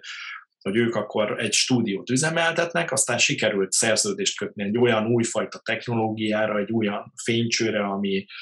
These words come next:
ami, ami egyedi, és nem, sokkal, ö, egészségesebb, meg, meg, ö, meg, ö, emberbarátibb, és akkor ebből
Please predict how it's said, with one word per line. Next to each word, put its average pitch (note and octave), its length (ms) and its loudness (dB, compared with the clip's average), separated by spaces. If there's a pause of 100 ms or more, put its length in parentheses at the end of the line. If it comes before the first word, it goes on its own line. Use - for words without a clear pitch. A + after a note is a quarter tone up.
(320)
ami, G#2 340 0
ami G#2 300 -4
egyedi, D#3+ 540 2
és - 240 -2
nem, G#2 360 -2 (360)
sokkal, A2 680 0 (120)
ö, B2 400 -2 (180)
egészségesebb, G2+ 960 0 (200)
meg, F#2+ 340 -6
meg, G2 180 -14 (220)
ö, G#2+ 220 -8
meg, G2 260 -14
ö, A#2 220 -6
emberbarátibb, F#3+ 640 0
és F#3 120 4
akkor E3+ 240 2
ebből C#3 520 4